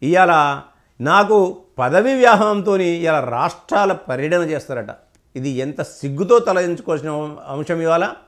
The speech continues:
ఎంత అవ-, ఎంత మానవీయ కోణాన్ని పక్కన పెట్టినట్టుగా అవుపడుతుంది. ఇవాళ అవా-, అవామనీయంగా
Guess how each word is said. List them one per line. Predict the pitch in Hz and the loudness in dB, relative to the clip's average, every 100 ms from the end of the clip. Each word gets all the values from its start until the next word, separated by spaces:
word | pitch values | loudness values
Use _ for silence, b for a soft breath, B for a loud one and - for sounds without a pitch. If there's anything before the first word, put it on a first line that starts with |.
| _ _ _ - | _ _ _ -8
ఎంత | 151 175 | -4 -4
అవ-, | 170 - 120 165 - b b b - - - 113 123 - | -6 -6 -2 -2 -4 b b b -20 -20 -12 -8 -8 -6
ఎంత | 139 170 214 196 156 - - _ _ _ | -6 2 6 6 4 -2 -18 _ _ _
మానవీయ | 104 127 185 226 233 233 220 | -6 0 2 2 2 2 0
కోణాన్ని | 220 - 214 262 277 247 | 0 0 2 4 2 0
పక్కన | 196 196 269 269 | 0 2 2 4
పెట్టినట్టుగా | 254 202 233 220 220 208 196 196 - 143 | 2 2 -4 -2 2 4 4 0 -8 -4
అవుపడుతుంది. | 165 185 185 165 156 | -2 -2 -4 -4 -2
ఇవాళ | 147 135 - _ _ _ | -2 -2 -8 _ _ _
అవా-, | 123 185 262 254 - | 0 4 4 0 -4
అవామనీయంగా | 147 226 269 269 262 254 240 190 | 0 2 2 0 0 0 2 2